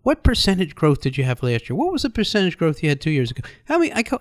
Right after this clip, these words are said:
"I have no freaking idea, to be <laughs> quite candid with you. It's just been growing and doing fantastic because I'm focused on the bus-, I'm focused on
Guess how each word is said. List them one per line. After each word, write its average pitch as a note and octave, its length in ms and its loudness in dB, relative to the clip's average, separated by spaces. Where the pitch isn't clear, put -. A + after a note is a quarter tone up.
"I D#4 60 6
have G#3 120 4
no G#3+ 320 4
freaking - 800 -4
idea, E3+ 440 0
to D#3 80 4
be D3+ 120 -2
<laughs> - 160 -8
quite E3 160 6
candid F#3+ 520 6
with D#3 260 4
you. E3+ 160 4
It's A3 200 6
just C4+ 220 4
been A3+ 200 8
growing G3+ 400 8
and F#3 100 6
doing G3 220 6
fantastic G#3+ 760 4
because F#3+ 360 2
I'm A3+ 160 4
focused - 680 2
on F3+ 180 6
the E3+ 100 6
bus-, F3+ 240 2
I'm D#3 140 2
focused - 600 0
on E3 320 2